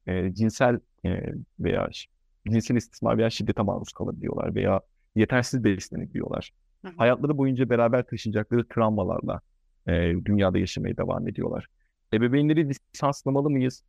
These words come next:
Speaker 1: E, tartışmaya değer bir konu. Aile felsefesinin en temel tartışma başlıklarından biri. E, bir diğeri de yine aile felsefesinden bahis açmak gerekirse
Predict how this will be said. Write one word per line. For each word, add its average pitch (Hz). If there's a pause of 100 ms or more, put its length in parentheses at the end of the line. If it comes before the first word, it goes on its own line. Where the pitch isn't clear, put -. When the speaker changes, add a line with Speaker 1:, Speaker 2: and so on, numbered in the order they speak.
(160)
Speaker 1:
E, 98
tartışmaya 123
değer 123
bir 139
konu. 139 (640)
Aile 107
felsefesinin 113
en 120
temel 104
tartışma -
başlıklarından -
biri. - (600)
E, 98
bir 123
diğeri 143
de 113
yine 117
aile 110
felsefesinden 107
bahis 101
açmak 101
gerekirse 104